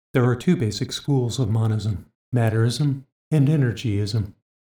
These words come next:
Matterism asserts that matter manufactures existence and there is no deeper reality. Nineteenth century Scottish physicist James Clerk Maxwell, who opened the door to modern physics with his field theory, quote,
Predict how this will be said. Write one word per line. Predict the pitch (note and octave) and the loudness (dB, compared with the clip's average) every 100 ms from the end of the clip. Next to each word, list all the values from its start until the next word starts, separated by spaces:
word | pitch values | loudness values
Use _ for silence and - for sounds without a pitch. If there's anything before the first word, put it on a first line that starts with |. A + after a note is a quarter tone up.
| _ - | _ -4
Matterism | A#2 A#2+ A#2 B2 B2+ B2+ | 0 2 2 2 2 0
asserts | A#2 B2 A2+ | 0 -2 -2
that | - B2+ | -4 -2
matter | B2+ B2 C3+ | 0 2 4
manufactures | C3+ C3+ C3+ A#2+ - A#2 B2+ | 4 2 0 -2 0 -2 0
existence | G#2 F#3 F3+ F3+ D3+ - - - | 2 2 4 2 2 -2 -6 0
and | B2 | 2
there | C3+ C3+ | 4 2
is | C#3+ - | 2 2
no | B2 B2 | 2 2
deeper | C3+ C3+ C#3+ | 0 2 2
reality. | D3+ A#2+ G#2+ G#2+ G2+ - _ _ _ - | 2 2 0 -2 -4 -6 _ _ _ -2
Nineteenth | C#3+ C3+ C#3 B2 B2 | 0 2 0 -2 0
century | C#3+ A2+ B2 G#2+ | -2 0 0 -2
Scottish | - D3+ C#3 C3+ | -2 -4 -2 -4
physicist | - D#3 B2+ D3 D#3+ C3 - | -2 -2 0 0 0 -2 2
James | C#3+ C3+ B2 | 2 4 0
Clerk | - C#3+ C3 C3 | 0 0 0 -2
Maxwell, | A#2+ - B2+ G#2+ A2 - _ _ | -2 0 -2 0 -2 -8 _ _
who | C3 C3+ | -2 2
opened | D3 D#3 B2 | 2 4 2
the | |
door | A#2 C3+ C3 | 4 2 2
to | |
modern | A2 A2 A2+ - | 0 0 -2 2
physics | F#3 E3+ - - | 2 2 -4 -2
with | D3+ D3 | -2 2
his | E3 - | 0 0
field | D#3+ C#3 B2+ | 0 0 0
theory, | B2+ A2 F#2+ - _ _ | 0 0 -2 -8 _ _
quote, | - A#2+ A2+ | -6 -4 -6